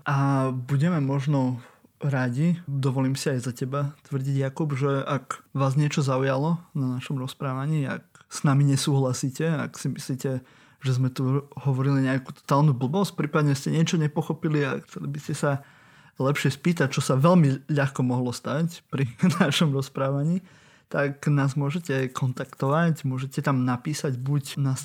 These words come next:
stránku facebookovú Pravidelnej dávky alebo Silného výberu a my sa radi ďalej budeme rozprávať o kultúre.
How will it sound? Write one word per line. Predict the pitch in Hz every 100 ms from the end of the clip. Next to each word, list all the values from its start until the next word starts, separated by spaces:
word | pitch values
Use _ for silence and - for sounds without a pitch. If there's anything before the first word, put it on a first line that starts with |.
| - - _ -
stránku | 139 135 151 147 - - 139 135 127
facebookovú | 127 - 131 135 135 147 127 127 123 120 - -
Pravidelnej | - 127 127 143 139 120
dávky | 123 147 160 - 147
alebo | 131 135 131 123 123
Silného | 139 - 127 135 139
výberu | 123 123 127 139 139 131
a | 113
my | - 135
sa | 135 -
radi | 131 131 127 131 - - - - -
ďalej | 123 135 127 123
budeme | 120 127 127 131
rozprávať | 135 - 139 123 135 135
o | 131 - _ _
kultúre. | - 120 - 127 123